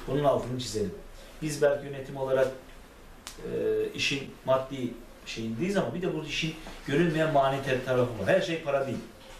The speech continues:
Bunu kesinlikle altını çizmek istiyorum. Hocamızın ben vermiş olduğu emeği, vermiş olduğu hırsı, vermiş olduğu her şeyi gördüm. Bu işin manevi tarafı.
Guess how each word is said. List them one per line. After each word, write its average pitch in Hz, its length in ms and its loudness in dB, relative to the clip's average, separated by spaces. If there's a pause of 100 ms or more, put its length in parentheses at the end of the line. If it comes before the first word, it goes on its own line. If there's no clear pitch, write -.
(560)
Bunu 180 220 2
kesinlikle 165 500 2
altını 151 300 6
çizmek 139 300 -2
istiyorum. 90 340 -6 (360)
Hocamızın 165 640 4
ben 151 200 4 (480)
vermiş 165 360 4
olduğu 143 240 0
emeği, 123 460 4 (520)
vermiş 120 420 2
olduğu 127 420 4
hırsı, 120 360 2 (400)
vermiş 123 360 4
olduğu 117 380 4 (300)
her 165 160 6
şeyi 139 260 0
gördüm. 110 400 2 (300)
Bu 185 160 2
işin 170 380 2 (340)
manevi 143 520 2
tarafı. 98 340 -2